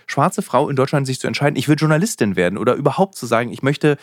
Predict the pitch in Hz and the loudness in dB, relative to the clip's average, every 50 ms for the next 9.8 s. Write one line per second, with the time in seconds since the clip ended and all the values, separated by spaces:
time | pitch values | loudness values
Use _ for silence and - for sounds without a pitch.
0 | - - _ _ _ _ - 135 135 - 151 147 151 - - 123 117 113 110 110 | -8 -20 _ _ _ _ -2 -2 0 0 0 0 0 -2 -4 -2 0 0 0 2
1 | 113 117 120 127 117 113 98 92 87 85 - - 98 87 - 110 135 170 - - | 0 0 0 0 0 0 2 0 0 -2 -2 -6 -6 -2 0 0 0 0 0 -4
2 | 175 160 - _ - 123 156 220 - - - 123 107 101 95 - - 117 131 135 | -4 -4 -4 _ 0 0 0 0 -2 -2 0 0 0 0 -4 -6 -4 -4 -2 -2
3 | - 135 127 123 117 - - - - 98 104 110 120 143 160 175 190 233 247 - | 0 -2 -2 -2 -4 -10 -12 -8 -4 -2 0 0 0 -2 -2 -2 -2 -2 -4 -6
4 | - - - - - 127 120 131 127 - - 135 147 165 175 170 - 156 147 147 | -12 -20 -12 -6 -4 0 0 0 0 0 0 0 0 0 0 0 0 0 0 0
5 | 147 143 - - _ _ _ _ _ - - - 143 135 139 139 135 - _ _ | -2 -6 -6 -8 _ _ _ _ _ -8 -2 0 0 0 0 -2 -6 -8 _ _
6 | _ - 120 113 123 127 131 127 131 123 120 120 - - 127 123 127 - _ _ | _ -2 0 2 2 2 2 2 2 2 2 0 -2 -4 -6 -6 -8 -12 _ _
7 | - - 104 131 143 - - 107 92 90 87 85 - - 101 92 82 - _ _ | -2 0 0 0 0 -2 -4 -2 -2 0 0 -2 -4 -6 -8 -8 -8 -10 _ _
8 | _ - - 107 110 104 - 101 110 123 120 113 117 123 123 120 131 165 175 160 | _ -6 -2 0 0 2 2 2 2 0 -2 -2 -2 -4 -4 -2 0 0 2 2
9 | 131 - - - 95 90 87 90 90 87 85 - - 101 95 | 0 0 0 0 0 0 0 -2 -4 -6 -8 -8 -8 -10 -10